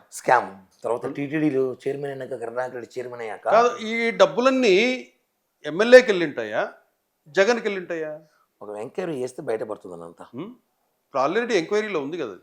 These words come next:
Speaker 1: బయట వస్తుంది.
Speaker 2: ఇప్పుడు
Speaker 1: ఒక
Speaker 2: నారాయణ
Speaker 1: ఎంక్వైరీ
Speaker 2: గారు
Speaker 1: చేయాలి.
Speaker 2: ఎంక్వైరీలో
Speaker 1: ఒక ఎంక్వైరీ జరగాలి.
Speaker 2: పెట్టాలి.
Speaker 1: టీటీడీలో విజిలెన్స్ ఎంక్వైరీ జరుగుతోంది.
Speaker 2: ఆ.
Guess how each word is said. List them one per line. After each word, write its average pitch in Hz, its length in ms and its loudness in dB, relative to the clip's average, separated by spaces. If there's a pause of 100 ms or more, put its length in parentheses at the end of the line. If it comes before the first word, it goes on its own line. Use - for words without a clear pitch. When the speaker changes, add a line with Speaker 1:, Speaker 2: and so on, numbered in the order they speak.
Speaker 1:
బయట 107 160 -4
వస్తుంది. 87 300 -18
Speaker 2:
ఇప్పుడు - 460 -14
Speaker 1:
ఒక 127 60 -2
Speaker 2:
నారాయణ 143 160 4
Speaker 1:
ఎంక్వైరీ 196 220 4
Speaker 2:
గారు 160 100 4
Speaker 1:
చేయాలి. 202 160 -2
Speaker 2:
ఎంక్వైరీలో 180 400 -2
Speaker 1:
ఒక 170 320 -8
ఎంక్వైరీ 127 300 -4
జరగాలి. 98 400 -2 (280)
Speaker 2:
పెట్టాలి. 135 300 -4
Speaker 1:
టీటీడీలో 135 540 0
విజిలెన్స్ 127 380 -6
ఎంక్వైరీ 104 260 -8
జరుగుతోంది. 92 500 -10
Speaker 2:
ఆ. 113 320 -6